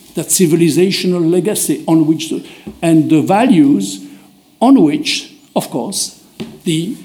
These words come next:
legal principles, institutions, et cetera, are being based. I have run out of time, and I therefore must, uh,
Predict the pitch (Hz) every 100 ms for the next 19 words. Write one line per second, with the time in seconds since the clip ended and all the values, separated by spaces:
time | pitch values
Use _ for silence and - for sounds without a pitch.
0 | - - 160 156 175 156 147 165 156 151
1 | 165 - 151 156 131 160 135 143 131 135
2 | 131 - - - 160 143 139 - - -
3 | 127 143 139 127 165 123 - - 165 180
4 | 165 214 226 220 202 - 202 196 196 170
5 | 165 170 175 180 170 170 160 - 165 151